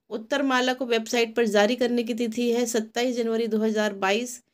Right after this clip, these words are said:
वेबसाइट पर जारी उत्तर माला पर ऑनलाइन आपत्ति प्राप्त करने की अंतिम तिथि है एक फरवरी दो हज़ार बाईस और प्राप्त आपत्ति पर विषय विशेषज्ञ की समिति गठित करके उसके निराकरण, निराकरण करने की तिथि है इक्कीस फरवरी दो हज़ार बाईस।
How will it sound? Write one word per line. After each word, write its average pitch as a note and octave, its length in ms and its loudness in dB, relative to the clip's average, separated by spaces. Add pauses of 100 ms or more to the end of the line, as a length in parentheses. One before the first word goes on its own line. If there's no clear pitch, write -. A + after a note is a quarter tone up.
(320)
वेबसाइट G#3 540 2
पर D4 100 2
जारी A#3+ 320 2
उत्तर A#3+ 280 -2
माला A3+ 300 4
पर A3+ 160 0
ऑनलाइन G#3+ 440 2
आपत्ति G#3 380 0
प्राप्त G#3+ 340 0
करने G#3 260 -2
की A3 120 -2
अंतिम G#3 300 0
तिथि A3 340 2
है A3+ 200 2
एक A3 200 6
फरवरी G#3+ 420 2
दो G3+ 160 4
हज़ार G3+ 260 2
बाईस G3+ 480 0 (400)
और G3 140 -4
प्राप्त A3+ 440 0
आपत्ति A3 440 0
पर A3+ 200 0
विषय A3 340 2
विशेषज्ञ A3+ 580 2
की A3+ 160 -4
समिति G#3+ 420 0
गठित A3 400 2
करके G#3 320 2
उसके G3+ 300 -2
निराकरण, G3 580 -2 (640)
निराकरण G#3+ 520 2
करने A#3 300 -2
की A3+ 120 -6
तिथि A#3+ 360 -4
है C#4+ 260 -2
इक्कीस B3+ 440 -2
फरवरी G#3 360 2
दो G3 180 4
हज़ार A3 340 2
बाईस। D#3 380 -2